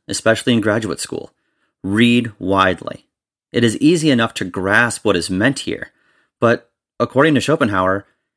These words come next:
it is the wrong mentality for the majority of people. I will be the first one to say that I do not think enough people read today. I mean really sitting down and really reading a substantial book with pages.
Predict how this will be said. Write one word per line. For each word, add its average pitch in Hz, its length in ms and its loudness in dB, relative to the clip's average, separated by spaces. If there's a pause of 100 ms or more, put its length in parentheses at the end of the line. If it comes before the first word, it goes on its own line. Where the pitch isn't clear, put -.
(140)
it 120 140 -2
is 113 120 0
the 117 100 2
wrong 110 340 2
mentality 113 540 0
for - 120 -6
the 98 100 -2
majority 98 360 0
of 92 140 -6
people. - 360 -4 (920)
I 113 100 2
will 139 120 4
be 143 120 4
the 127 80 -2
first 135 300 -2
one 131 100 2
to 117 60 0
say 127 200 0
that 110 140 0
I 110 80 2
do 127 100 0
not 120 220 -2
think 123 220 -4
enough 110 240 -4
people 104 240 -2
read 110 240 -2
today. - 320 -10 (920)
I 117 80 0
mean 117 360 4
really 120 320 4
sitting 120 340 0
down 92 380 0
and 95 340 -4
really 117 320 4
reading 101 360 0
a 90 60 -4
substantial 92 520 -6
book 107 400 -6 (340)
with 95 160 -6
pages. - 540 -2